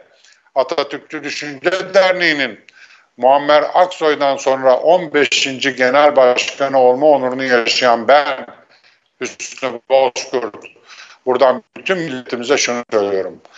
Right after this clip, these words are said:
Atatürkçü Düşünce Derneği üç yüz yirmi altı yerleşim birimindeki örgütleriyle, yetmiş bin üyesiyle bugünün Anadolu ve Rumeli Müdafaa Hukuk Cemiyeti gibi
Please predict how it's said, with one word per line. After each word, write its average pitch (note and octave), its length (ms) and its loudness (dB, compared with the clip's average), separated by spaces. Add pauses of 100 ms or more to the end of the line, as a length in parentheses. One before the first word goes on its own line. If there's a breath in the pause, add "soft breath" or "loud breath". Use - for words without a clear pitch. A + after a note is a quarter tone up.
(220 loud breath)
Atatürkçü B2+ 560 0
Düşünce B2+ 480 -2
Derneği A#2+ 240 4
üç - 220 -10
yüz C3+ 180 -6
yirmi C#3 200 0
altı C#3 580 2
yerleşim B2 480 -2
birimindeki A2+ 520 -2
örgütleriyle, A2+ 840 2 (1120 loud breath)
yetmiş - 1600 -8
bin C3 160 -6
üyesiyle A#2+ 1080 0 (400 soft breath)
bugünün D#3+ 500 -2
Anadolu C3+ 580 0
ve B2+ 100 4
Rumeli C#3 320 0
Müdafaa B2 460 4
Hukuk C#3+ 220 -4
Cemiyeti A#2 440 -4
gibi C#3 380 2